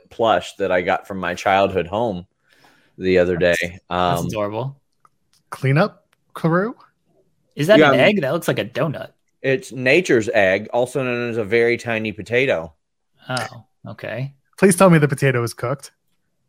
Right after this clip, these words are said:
Speaker 1: Yeah, of course.
Speaker 3: Okay. My dad once bit into a raw potato and thought that was, like, the best thing you could do.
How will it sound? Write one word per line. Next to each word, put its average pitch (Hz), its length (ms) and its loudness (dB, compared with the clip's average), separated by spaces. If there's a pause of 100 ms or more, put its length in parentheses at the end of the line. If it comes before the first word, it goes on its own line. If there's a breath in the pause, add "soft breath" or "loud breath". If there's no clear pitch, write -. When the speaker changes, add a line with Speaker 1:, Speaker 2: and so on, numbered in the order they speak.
Speaker 1:
Yeah, 359 160 -4
of - 180 -16
course. 151 300 -4
Speaker 3:
Okay. - 320 -12
My 160 100 4
dad 190 300 6
once 151 180 4
bit 151 160 2
into 139 300 2
a 127 80 -2
raw 123 180 0
potato 120 460 -6
and 120 160 -10
thought 127 220 -2
that 127 100 -2
was, 123 180 -4
like, 120 180 -6 (200)
the 127 260 -2 (180)
best 139 420 -2
thing 135 180 -2
you 127 80 -8
could 127 160 -8
do. 120 180 -8